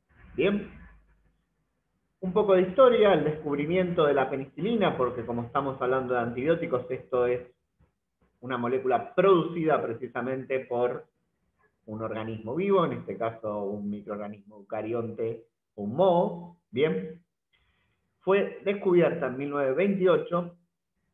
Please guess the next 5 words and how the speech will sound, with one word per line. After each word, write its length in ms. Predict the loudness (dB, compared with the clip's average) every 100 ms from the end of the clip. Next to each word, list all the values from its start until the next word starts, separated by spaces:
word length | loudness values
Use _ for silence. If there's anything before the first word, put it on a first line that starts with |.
| _ _ _ _
por 160 | 0
Alexander 520 | 0 -2 -4 -4 -2 -2
Fleming. 520 | 0 2 0 -2 -6 -14 _ _ _ _
No 120 | -4 -2
obstante, 720 | 0 2 4 2 0 -2 -8